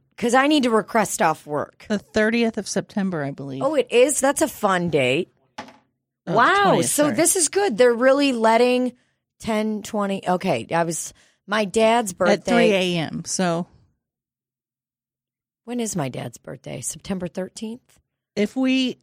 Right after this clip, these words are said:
Speaker 1: I wanna a-, I wonder if my dad's gonna storm Area fifty-one. Let me just text Igor and ask him. Let's just text Igor. Say, "Hey, are you going to storm Area fifty-one?"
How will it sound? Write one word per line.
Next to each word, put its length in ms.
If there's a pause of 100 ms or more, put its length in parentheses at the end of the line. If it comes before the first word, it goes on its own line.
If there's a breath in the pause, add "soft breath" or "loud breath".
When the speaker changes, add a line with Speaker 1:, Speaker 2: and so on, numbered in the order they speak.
(140)
Speaker 1:
I 80
wanna 60
a-, 400
I 60
wonder 180
if 100
my 120
dad's 340
gonna 160
storm 300
Area 240
fifty-one. 400
Let 100
me 60
just 260
text 320
Igor 380
and 80
ask 300
him. 240 (440)
Let's 240
just 240
text 280
Igor. 520 (680)
Say, 420 (640)
"Hey, 340 (1700)
are 140
you 200
going 340
to 80
storm 440
Area 420
fifty-one?" 840